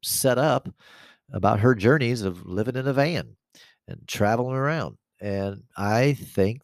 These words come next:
that's awesome. Um, yeah, I, you know, I, I could see myself doing that,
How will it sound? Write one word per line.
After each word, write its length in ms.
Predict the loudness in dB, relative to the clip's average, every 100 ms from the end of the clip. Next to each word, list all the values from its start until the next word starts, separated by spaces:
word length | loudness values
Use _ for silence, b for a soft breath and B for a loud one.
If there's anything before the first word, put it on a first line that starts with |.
| -6
that's 400 | -4 -4 -6 -12 _ -2
awesome. 540 | -2 0 -2 -4 -10 b b b b _ _ -8
Um, 600 | -4 -2 -2 -6 -8 -14 _ _ _ _ _ _ _ _ _ _ _ _ _ _ _ _ _ _ _ 0
yeah, 280 | 4 4 0 -2
I, 180 | 0
you 180 | 2 4
know, 260 | 4 4 0 -4
I, 680 | 2 4 6 6 4 2 -4 _ _ _ _ _ _ _ _ _
I 160 | 4 4
could 160 | 4 2
see 140 | 4
myself 380 | 4 4 2 4
doing 240 | 2 4
that, 300 | 2 0 0